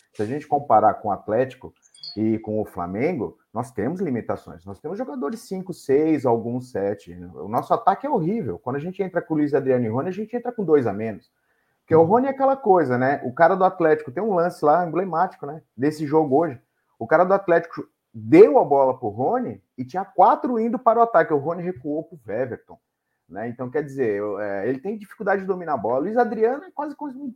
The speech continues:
poste, né? Só quando a bola bate na cabeça dele, que, ou bate no pé, que entra no gol.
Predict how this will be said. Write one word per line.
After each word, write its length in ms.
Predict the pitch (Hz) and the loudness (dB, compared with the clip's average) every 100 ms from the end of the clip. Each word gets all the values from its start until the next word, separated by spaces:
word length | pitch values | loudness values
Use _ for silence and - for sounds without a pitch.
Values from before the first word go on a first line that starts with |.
| - | 2
poste, 420 | 180 160 - - | 2 2 -6 -14
né? 200 | 120 135 | -10 -10
Só 120 | - | -10
quando 200 | 175 262 | -6 0
a 40 | 254 | 0
bola 220 | 214 208 | 0 0
bate 260 | 175 180 | 4 4
na 120 | 180 170 | 2 -10
cabeça 380 | 151 160 160 135 | -8 -8 -8 -8
dele, 360 | 135 170 220 - | -6 -8 -10 -12
que, 260 | 208 170 - _ _ | -12 -12 -14 _ _
ou 160 | - 139 | -2 4
bate 300 | 139 139 143 | 6 6 4
no 100 | 143 | -8
pé, 220 | 131 131 | -4 -4
que 120 | - | -4
entra 220 | 147 - 143 | -10 -12 -12
no 80 | |
gol. 340 | 135 110 156 | -8 -6 -6